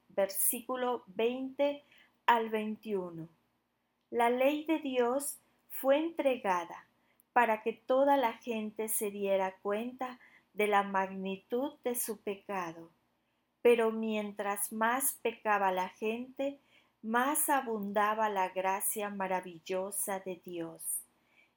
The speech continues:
Entonces, así como el pecado reinó sobre todos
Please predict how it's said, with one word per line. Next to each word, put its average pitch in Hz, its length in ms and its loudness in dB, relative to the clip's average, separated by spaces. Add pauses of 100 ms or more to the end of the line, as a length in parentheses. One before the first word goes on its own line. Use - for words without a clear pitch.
(140)
Entonces, 196 1000 -4 (380)
así 220 380 -2
como 269 240 0
el 240 120 -2
pecado 226 800 0
reinó 196 560 -4
sobre 196 440 -6
todos 185 600 -2